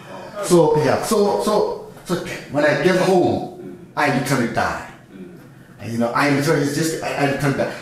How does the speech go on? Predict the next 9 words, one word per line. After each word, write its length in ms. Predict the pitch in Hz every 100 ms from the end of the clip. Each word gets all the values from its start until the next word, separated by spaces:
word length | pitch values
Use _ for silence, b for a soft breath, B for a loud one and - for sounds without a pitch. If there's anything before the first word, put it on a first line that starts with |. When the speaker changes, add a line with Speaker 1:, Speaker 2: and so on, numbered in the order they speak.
| -
Speaker 1:
So 420 | 202 - - -
there's 220 | 170 165 165
no 300 | 196 185 180
time 640 | 160 165 147 139 135 -
for 420 | - 131 - - -
anything 320 | 147 143 123
in 120 | 117 107
between 300 | - 107 92
that. 340 | 87 85